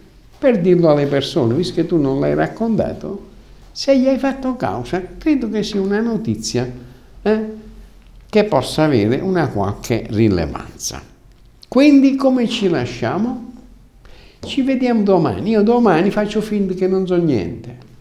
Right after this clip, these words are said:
Parlano delle elezioni europee. Roba di dieci minuti. Dopodiché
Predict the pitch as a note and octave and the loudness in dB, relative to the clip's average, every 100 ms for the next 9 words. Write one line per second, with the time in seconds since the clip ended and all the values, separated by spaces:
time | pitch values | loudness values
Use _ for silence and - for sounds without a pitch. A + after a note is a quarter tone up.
0 | - - - - - - G3+ G3+ G3 F#3+ | -20 -20 -20 -20 -8 2 4 4 2 2
1 | F#3 F3+ F3+ E3+ F3 F3 D#3 D3 C3 G#2+ | 4 6 6 6 4 2 2 2 0 -2
2 | F#2 A#1 D#2 - - - - - - - | -4 -8 -12 -16 -20 -20 -20 -20 -20 -20
3 | - - - - - C#3 A#2+ A#2 A2 A2 | -20 -20 -20 -20 -2 2 4 2 2 2
4 | A2 G#2 E3+ F#3+ C#3+ G2+ - - - - | 2 0 0 2 2 0 -6 -16 -20 -20
5 | - _ - - - - - - - - | -20 _ -20 -20 -20 -20 -20 -20 -20 -20
6 | - - - - F#3 A#3 A3+ B2 C#3+ - | -18 -18 -16 -10 0 6 6 6 0 6
7 | G3 D3+ G2+ - | 6 6 0 -14